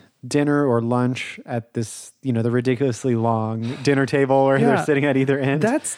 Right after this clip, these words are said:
Speaker 2: different from the table that was shown in the first episode of this season, though.
Speaker 1: Oh, when he was, um, wining and dining, uh, Shelley and Holling? He
Speaker 2: Yeah.
Speaker 1: must have multiple dining rooms.
Speaker 2: How?
Speaker 1: <laughs>
Speaker 2: How does he have multiple dining rooms, and
Speaker 1: He's
Speaker 2: for
Speaker 1: a
Speaker 2: what
Speaker 1: rich,
Speaker 2: purposes?
Speaker 1: you know, Alaskan magnate,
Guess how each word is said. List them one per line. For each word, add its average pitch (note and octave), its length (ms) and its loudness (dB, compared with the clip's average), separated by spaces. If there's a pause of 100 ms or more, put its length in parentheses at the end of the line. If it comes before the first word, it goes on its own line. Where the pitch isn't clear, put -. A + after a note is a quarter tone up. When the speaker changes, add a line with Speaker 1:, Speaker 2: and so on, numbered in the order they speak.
Speaker 2:
different D4 380 2
from C4 160 0
the G#3+ 100 0
table G3+ 360 -2
that G3 100 0
was F3+ 100 -2
shown F#3 320 -2
in D#3+ 200 -4
the D3 500 -2
first D4 340 -4
episode D3 340 -4
of C#3 100 -8
this C3 160 -8
season, C3+ 340 -8
though. C3 320 -10 (280)
Speaker 1:
Oh, E3 200 4
when C3+ 180 4
he C#3 100 0
was, B2+ 220 0
um, A#2 420 -2 (140)
wining B2 380 0
and A#2 100 0
dining, A2+ 440 -4
uh, A2 340 -8
Shelley A#2+ 480 -2
and A2 180 -6
Holling? C3+ 500 -4
He F3+ 140 -4
Speaker 2:
Yeah. C#4+ 140 4
Speaker 1:
must C4 180 2
have A3+ 140 0
multiple C3+ 400 -2
dining A#2+ 320 -2
rooms. G2+ 180 -12
Speaker 2:
How? C4 380 0
Speaker 1:
<laughs> - 100 -6
Speaker 2:
How F#3+ 500 2
does C4+ 160 0
he C4 100 0
have C4+ 140 2
multiple A#3 440 0
dining A3 320 -2
rooms, G3 180 -2
and E3 60 -2
Speaker 1:
He's D3+ 80 -2
Speaker 2:
for F3 100 2
Speaker 1:
a E3+ 60 2
Speaker 2:
what G3+ 100 2
Speaker 1:
rich, F#3+ 120 2
Speaker 2:
purposes? F3+ 680 -2
Speaker 1:
you D3 140 -4
know, C3+ 200 2
Alaskan C3 560 0
magnate, C3 440 -2